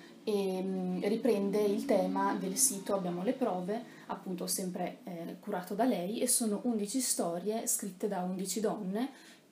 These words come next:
eh, rispondenti tutte alla domanda, eh, "Che cosa hai amato?". Quindi si parla di, sono tutte storie vere, quindi è appunto, mm, potremmo dire, com-,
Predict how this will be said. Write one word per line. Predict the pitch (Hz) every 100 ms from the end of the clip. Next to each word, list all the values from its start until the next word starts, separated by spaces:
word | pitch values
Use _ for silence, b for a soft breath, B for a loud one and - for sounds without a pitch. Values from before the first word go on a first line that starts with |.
| _
eh, | 226 196 190 185
rispondenti | 214 - 247 240 220 202 208
tutte | 240 - 208
alla | 185
domanda, | 214 247 175 180 196 - - -
eh, | 202 202
"Che | 196
cosa | 240 196 175 190
hai | 185
amato?". | 180 180 185 - 196 190
Quindi | 214 202 190
si | - -
parla | 180 180 185 180 180
di, | 175 175
sono | 180 202
tutte | - -
storie | - 196 202
vere, | 214 185 185
quindi | 185 196 180 185
è | 185 185 190 190 B B B
appunto, | 196 - 196 180 196 185 185 -
mm, | 202 185 180 180 180 170 175 B B B B
potremmo | 214 196 202
dire, | 185 185 196 196 - -
com-, | - -